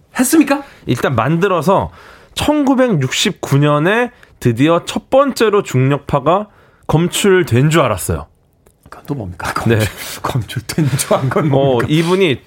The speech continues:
Speaker 2: 육십구 년에 이걸 성공해서 "아, 내가 드디어 이걸 시공간의 떨림을 찾아냈다."
Speaker 1: 잡았구나.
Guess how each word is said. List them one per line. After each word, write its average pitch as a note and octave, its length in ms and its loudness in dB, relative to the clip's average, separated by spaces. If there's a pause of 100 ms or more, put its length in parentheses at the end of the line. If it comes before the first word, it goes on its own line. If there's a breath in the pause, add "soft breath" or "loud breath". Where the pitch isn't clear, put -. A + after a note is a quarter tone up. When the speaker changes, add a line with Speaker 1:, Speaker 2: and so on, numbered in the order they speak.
Speaker 2:
육십구 D3+ 540 0
년에 D#3+ 300 2
이걸 B2 200 2
성공해서 E3 520 0
"아, C#3 220 2
내가 B2 220 2
드디어 A2+ 320 -2
이걸 G2 280 0 (220)
시공간의 G3+ 520 0
떨림을 F#3+ 400 0 (160)
찾아냈다." G2+ 680 -2
Speaker 1:
잡았구나. C3 420 -4